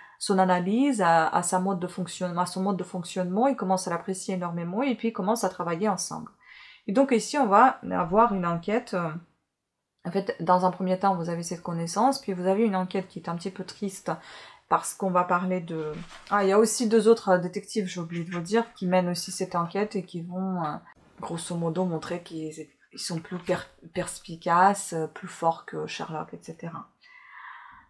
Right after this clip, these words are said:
Ah oui, on va parler donc, euh, au pays des Mormons,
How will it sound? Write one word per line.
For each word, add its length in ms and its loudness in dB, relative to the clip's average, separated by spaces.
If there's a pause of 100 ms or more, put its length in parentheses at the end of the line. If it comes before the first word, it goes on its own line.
(120)
Ah 160 8
oui, 120 10
on 40 6
va 160 8
parler 320 6
donc, 300 2
euh, 120 2
au 120 4
pays 200 2
des 140 2
Mormons, 520 0